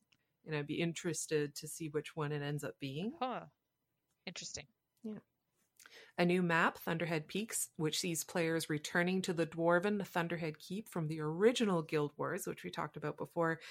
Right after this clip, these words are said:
Speaker 1: And we, we looked on that Shaman's History of Tyria map to get frame of reference
Speaker 2: <laughs>
Speaker 1: from where it is. It's basically directly north of Desert Highlands, the Dwarven area. It's across some water.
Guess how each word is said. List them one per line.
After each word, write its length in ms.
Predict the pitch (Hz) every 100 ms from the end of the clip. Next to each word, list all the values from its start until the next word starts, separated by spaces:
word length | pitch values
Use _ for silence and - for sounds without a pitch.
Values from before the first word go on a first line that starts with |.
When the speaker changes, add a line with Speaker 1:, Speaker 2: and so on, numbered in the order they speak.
| - - -
Speaker 1:
And 360 | 190 180 175 170
we, 380 | 196 196 196 185 160
we 140 | 202 185
looked 280 | 214 - - 185
on 500 | 180 175 175 175 -
that 260 | 175 165 -
Shaman's 920 | - 185 170 165 165 160 170 165 - _ _ _
History 340 | - 185 180 170
of 120 | 156
Tyria 460 | - 202 196 175
map 300 | 160 147 160
to 200 | - 165 156 -
get 240 | 175 165 - - - _ _ _ _
frame 280 | - 190 185
of 120 | 185 190
reference 420 | 165 190 170 -
Speaker 2:
<laughs> 60 |
Speaker 1:
from 220 | 190 170 170
where 200 | 170 -
it 200 | 180 180
is. 140 | 175
It's 160 | - -
basically 520 | 185 214 233 208 190
directly 720 | 175 160 165 175 - 208 208
north 680 | 190 180 170 165 170 170 - -
of 600 | 165 156 151 151 160 -
Desert 320 | 156 156 - -
Highlands, 460 | 165 160 208 233
the 120 | -
Dwarven 360 | 147 151 160 185
area. 400 | 185 208 247 320 _
It's 100 | -
across 340 | - 180 165
some 160 | - 160
water. 420 | 165 160 180 220